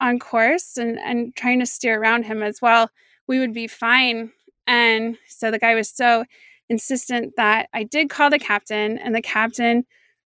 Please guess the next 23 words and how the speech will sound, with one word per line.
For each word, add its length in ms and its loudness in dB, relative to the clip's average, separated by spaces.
who 260 -2
wasn't 320 0
even 140 2
on 120 2
the 80 -4
bridge 320 0
at 100 -4
the 60 -4
time, 320 0
so 380 -4
that 200 2
gives 260 -4
you 120 -4
an 80 0
idea 400 2
that 180 -2
he, 460 0
he 120 -6
thought 240 -2
we 80 -4
were 100 2
okay 340 -4
too. 380 0